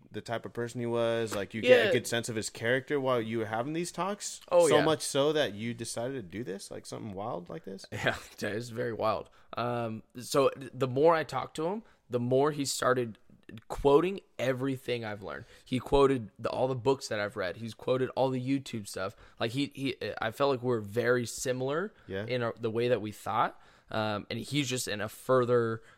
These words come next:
Speaker 2: um, spot in his life.
Speaker 1: Ah, okay.
Speaker 2: And,
Speaker 1: But
Speaker 2: and, and I was
Speaker 1: maybe
Speaker 2: like,
Speaker 1: running the same race.
Speaker 2: Yeah, and it was, it was, it was all little things
Speaker 1: Mm.
Speaker 2: that I'd picked up on,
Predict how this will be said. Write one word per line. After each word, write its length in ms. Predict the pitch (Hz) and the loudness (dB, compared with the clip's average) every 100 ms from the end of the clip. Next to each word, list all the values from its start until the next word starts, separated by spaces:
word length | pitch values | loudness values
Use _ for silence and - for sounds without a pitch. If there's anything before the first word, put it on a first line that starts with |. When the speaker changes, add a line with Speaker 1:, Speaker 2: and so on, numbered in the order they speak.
| _ - | _ -12
Speaker 2:
um, 540 | 110 104 95 95 95 - | -8 -8 -10 -12 -16 -12
spot 400 | - - 127 123 | -8 -4 -4 -4
in 80 | 120 | -10
his 180 | 113 95 | -12 -6
life. 400 | 110 110 - - _ - | -4 -4 -10 -20 _ -6
Speaker 1:
Ah, 280 | 92 107 | 0 2
okay. 300 | 101 117 104 98 | 2 0 0 0
Speaker 2:
And, 60 | |
Speaker 1:
But 100 | 123 | 2
Speaker 2:
and, 100 | 117 | 4
and 100 | 127 | 6
I 80 | 135 | 6
was 60 | 131 | 6
Speaker 1:
maybe 60 | |
Speaker 2:
like, 80 | 120 | 4
Speaker 1:
running 280 | 113 117 117 | 2 2 0
the 120 | 107 | -2
same 580 | - - 107 104 104 107 - 92 | -2 -2 -2 -2 -4 -6 -12 -10
race. 260 | 90 95 | -4 0
Speaker 2:
Yeah, 140 | 131 113 - | 2 0 -2
and 80 | 139 | 2
it 60 | 160 | 4
was, 140 | 156 131 | 4 2
it 120 | 135 | 4
was, 240 | 147 156 - | 6 6 4
it 60 | |
was 120 | 139 123 | 0 0
all 280 | - 143 147 | 2 4 4
little 340 | 120 123 123 110 | 2 2 2 0
things 460 | - 65 57 - 110 | -6 -14 -16 -14 -8
Speaker 1:
Mm. 260 | 107 92 | -8 -4
Speaker 2:
that 140 | 123 117 | -2 -2
I'd 260 | 110 110 - | -4 -6 6
picked 260 | 131 113 | 6 6
up 220 | 117 113 135 | -4 -2 0
on, 220 | 160 | 0